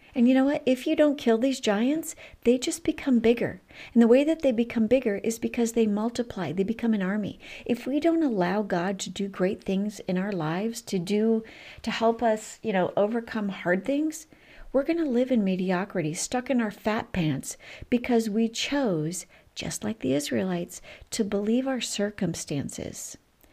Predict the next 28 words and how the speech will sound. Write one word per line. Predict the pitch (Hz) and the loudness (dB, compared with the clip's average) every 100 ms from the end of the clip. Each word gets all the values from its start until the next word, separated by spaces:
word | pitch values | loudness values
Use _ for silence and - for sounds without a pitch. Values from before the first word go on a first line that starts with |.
| _ _ | _ _
and | 196 208 | -2 0
our | 233 240 | 0 -2
thoughts | 233 - 247 254 - - - - - _ - | -8 -6 -6 -6 -10 -12 -12 -12 -20 _ -8
about | 156 139 147 | -4 -4 -4
those | 139 175 | -6 -6
circumstances | - 156 - 151 - 143 - - - 185 - - - _ | -8 -8 -6 -8 -6 -8 -8 -10 -12 -12 -16 -20 -20 _
more | 202 208 233 277 294 | -2 0 0 -2 -6
than | - 240 | -2 0
we | 254 262 | 0 -2
choose | - 180 147 139 - - _ - | -6 -4 -4 -4 -10 -16 _ -10
to | 214 | -8
believe | 214 190 160 143 175 - - | -6 -4 -4 -6 -10 -14 -8
and | 202 | -6
trust | 208 123 110 - - - _ _ _ - | -6 -8 -8 -12 -18 -20 _ _ _ -14
God. | 208 226 208 - - _ _ _ _ - - - | -10 -10 -12 -18 -20 _ _ _ _ -20 -20 -14
So | - 262 | 2 4
these | 277 311 311 | 6 4 2
giants, | 220 202 196 147 - - - | -2 -2 0 -2 -2 -8 -4
you | 214 | -2
know, | 208 | 0
these | 202 254 294 | 0 -2 -2
giants, | 226 185 240 - | -4 -2 -4 -2
these | 233 226 | -4 -4
physical | - 202 226 240 240 233 | 0 0 0 0 2 2
and | 190 | 2
these | 180 185 | -2 -2
emotional | 170 165 175 180 160 | -2 -2 -4 -6 -6
giants, | - 151 151 - - | -4 -2 -2 -6 -10